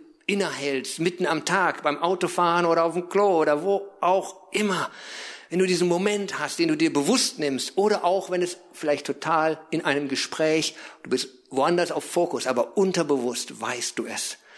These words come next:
Ich lebe in der Dimension der Ewigkeit. Ich lebe in einer Dimension, in dem ich auf das Unsichtbare schaue,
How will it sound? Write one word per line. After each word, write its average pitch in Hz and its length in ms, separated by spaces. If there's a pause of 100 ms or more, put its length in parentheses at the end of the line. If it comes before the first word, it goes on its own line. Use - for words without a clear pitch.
(560)
Ich - 220
lebe 139 300
in 123 100
der 117 80
Dimension 120 720 (720)
der - 140
Ewigkeit. 127 580
Ich 117 100
lebe 156 300
in 143 40
einer 135 200
Dimension, 135 840
in 127 140
dem 147 160
ich - 200 (160)
auf - 120
das 127 160
Unsichtbare 139 720
schaue, 107 420